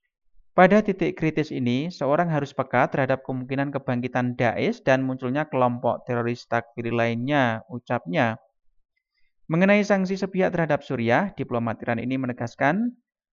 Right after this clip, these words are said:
sanksi tersebut melanggar hukum internasional dan hanya menambah penderitaan rakyat Suriah yang dilanda perang.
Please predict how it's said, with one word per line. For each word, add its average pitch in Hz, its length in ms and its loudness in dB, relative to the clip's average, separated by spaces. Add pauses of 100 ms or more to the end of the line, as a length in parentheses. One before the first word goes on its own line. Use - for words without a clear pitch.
sanksi 165 320 0
tersebut 196 400 -4
melanggar 123 320 0
hukum 120 240 -4
internasional 120 880 -2 (320)
dan 147 160 4
hanya 147 240 2
menambah 117 480 0
penderitaan 117 560 -2
rakyat 117 280 0
Suriah 120 320 -2
yang 117 280 -2
dilanda 113 560 -2
perang. 123 560 0